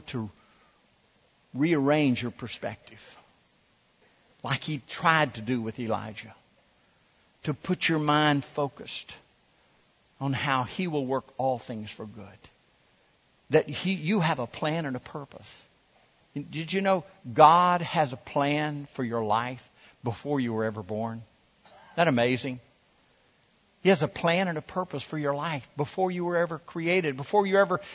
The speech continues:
in your mother's womb, God had a plan for your life. And it's up to us to choose to walk in that plan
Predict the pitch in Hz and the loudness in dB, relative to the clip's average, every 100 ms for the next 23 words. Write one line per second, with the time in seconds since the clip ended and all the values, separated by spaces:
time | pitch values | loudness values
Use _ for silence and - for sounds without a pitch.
0 | - 196 196 185 190 208 175 165 214 185 | 4 6 8 10 10 8 4 2 0 0
1 | 139 170 185 180 160 - - 170 151 - | 4 8 8 8 0 -4 0 0 0 -2
2 | 165 170 143 123 147 135 127 131 143 110 | -4 -2 -4 -6 -6 -4 -4 -8 -12 -14
3 | - - _ _ _ _ _ _ _ _ | -20 -20 _ _ _ _ _ _ _ _
4 | _ _ _ _ _ _ _ _ _ _ | _ _ _ _ _ _ _ _ _ _
5 | _ - 147 139 - 165 160 - - 143 | _ 0 2 2 0 0 0 -2 -2 -2
6 | 131 117 - 131 - - 165 131 110 107 | -2 -4 -10 -10 -6 -4 -2 -2 -4 -10
7 | - - _ _ _ _ _ - - 127 | -12 -16 _ _ _ _ _ -20 -12 -4
8 | 131 135 113 131 117 113 - 127 117 104 | 2 4 2 -2 -4 -4 -8 -10 -8 -10